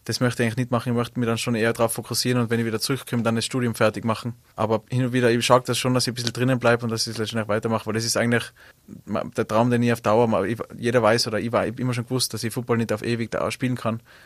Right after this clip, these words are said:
Football geht vielleicht bis dreißig, fünfunddreißig auf meiner Position und dann ist eigentlich Schluss, spätestens dann. Das heißt, dann, dann hat man noch ein langes Leben vor sich und, und wenn man dann ein bisschen Erfahrungen mitnehmen kann, äh, mit Ärzten von den Giants, mit den Ärzten in der N F L,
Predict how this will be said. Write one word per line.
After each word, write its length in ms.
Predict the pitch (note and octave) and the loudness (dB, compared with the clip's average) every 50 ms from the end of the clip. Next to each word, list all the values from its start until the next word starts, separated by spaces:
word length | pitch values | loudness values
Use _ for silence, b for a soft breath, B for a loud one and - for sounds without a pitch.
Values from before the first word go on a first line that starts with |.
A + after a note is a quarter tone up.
| b b b b b b | b b b b b b
Football 240 | - C3 B2 B2 A#2 | -8 -6 -4 -4 -2
geht 160 | A2+ A#2 A2 | -2 -2 -2
vielleicht 240 | - A#2 A2 G#2+ - | 0 0 0 0 0
bis 100 | A#2+ - | -6 -6
dreißig, 380 | - A2 G#2+ A#2 A#2+ - A#2 - | 0 0 2 2 2 -2 -4 -4
fünfunddreißig 560 | C3 B2+ B2+ A#2 A2 A2 B2+ B2 - B2+ A#2+ - - - | -6 -6 -4 0 0 0 0 0 -2 -6 -8 -12 -12 -12
auf 120 | - - | -8 0
meiner 220 | - A2+ A#2 C3+ | 2 4 4 4
Position 440 | B2 B2 A#2 G#2+ - - B2+ A#2+ A#2+ | 2 0 -2 -2 -2 0 2 2 2
und 140 | A#2 G#2+ - | 2 0 0
dann 140 | G#2+ A2 A2 | -2 -2 0
ist 200 | G#2 - - - | -2 -4 -4 -4
eigentlich 260 | - A2 G#2+ G#2+ - | -4 -4 -4 -4 -6
Schluss, 420 | - - C#3 D3 - - - - _ | -6 -6 -4 -4 -4 -4 -6 -8 _
spätestens 520 | - - - C3+ C3 - A#2 A2 A2+ - | -8 0 0 0 0 0 -4 -4 -4 0
dann. 200 | - A2+ A2+ A#2 A#2+ b b b b _ | 0 0 0 0 -6 b b b b _
Das 160 | - G#2 - | -10 -8 -2
heißt, 240 | - G#2+ A2 G#2+ - | 0 0 0 0 -2
dann, 100 | G#2+ A2 | -4 -2
dann 140 | G#2 G#2+ A2 | 0 2 0
hat 120 | A#2 G#2+ | 0 0
man 120 | - A#2 A2+ | 0 0 0
noch 60 | A2 | 2
ein 60 | G#2+ | 2
langes 280 | G#2+ A2+ B2 A#2+ A2 A2 | 2 2 2 0 0 0
Leben 200 | A#2 A#2 A#2+ A#2 | 0 0 0 0
vor 200 | - A2+ G#2 G#2 | 0 0 0 0
sich 180 | - A2+ G#2+ | 0 -4 -4
und, 220 | - G#2+ G#2+ G#2 - | -4 -4 -6 -4 -4
und 320 | F2+ A2 G#2 - - b b b b b b | -4 -6 -6 -8 -12 b b b b b b
wenn 180 | - - A#2 A#2 | -4 0 2 2
man 120 | A#2+ B2 | 2 4
dann 140 | A#2 A#2 A2+ | 4 2 2
ein 20 | A2 | 2
bisschen 180 | B2 A#2 A#2 | -2 0 -2
Erfahrungen 500 | A2 - - A2+ A#2+ B2+ B2 A#2 A2+ A2 A2+ | -2 2 4 4 4 4 2 0 0 0 -2
mitnehmen 360 | C3 - - A2 A2 A2 G#2+ | -4 -4 -2 -2 -2 -2 -2
kann, 240 | - A2+ G#2+ G#2+ - | -2 -2 -2 -2 -4
äh, 100 | G1+ - - - - _ | -6 -8 -10 -14 -16 _
mit 260 | - F#2 A2 - - | -10 -10 -10 -4 0
Ärzten 360 | C3 A#2+ A#2+ B2 - - A#2+ | 2 2 2 2 -2 -4 -6
von 200 | - - A#2 A#2+ | -6 -2 -2 0
den 120 | B2+ A#2+ A#2 | 0 0 -2
Giants, 560 | - - A#2 A2 A#2 A#2+ A2+ G#2+ G#2 - - | 0 2 4 4 4 4 0 -2 -4 -6 -8
mit 140 | - A2+ A2 | -8 -8 -8
den 100 | A2+ G#2+ - | -8 -8 -4
Ärzten 320 | - - A2+ A#2 A#2 A2+ | -2 0 0 0 -2 -2
in 100 | G#2 G#2+ | -4 -2
der 80 | A2 G#2+ | -2 -2
N 60 | G#2+ | -4
F 80 | A2 - | -4 -2
L, 180 | G2 A2+ A#2 | -2 -4 -4